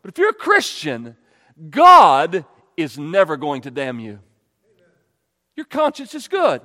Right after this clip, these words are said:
You, you'll walk into heaven as a child. That's good. I rejoice in that. I'm thankful for that. But I'm not going to take that to mean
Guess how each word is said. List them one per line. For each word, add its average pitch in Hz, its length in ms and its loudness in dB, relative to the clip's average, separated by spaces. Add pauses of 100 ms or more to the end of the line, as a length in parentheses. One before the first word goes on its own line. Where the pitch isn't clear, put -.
(560)
You, 359 320 -4 (160)
you'll 294 280 -2
walk 285 320 4
into 359 280 -2
heaven 233 500 0 (320)
as 208 240 0
a 156 60 -8
child. 151 760 0 (1500)
That's 330 400 -2
good. 196 720 2
I 427 260 2
rejoice 277 640 -2
in 196 60 -8
that. 180 120 -4
I'm 440 240 -2 (160)
thankful 294 560 0
for 180 200 -4
that. 131 360 -4 (800)
But 147 260 -4
I'm 143 260 -4
not 269 340 -2
going 311 260 -10
to 190 120 -8
take - 400 -8
that 196 260 -6
to 180 100 -10
mean 143 640 -8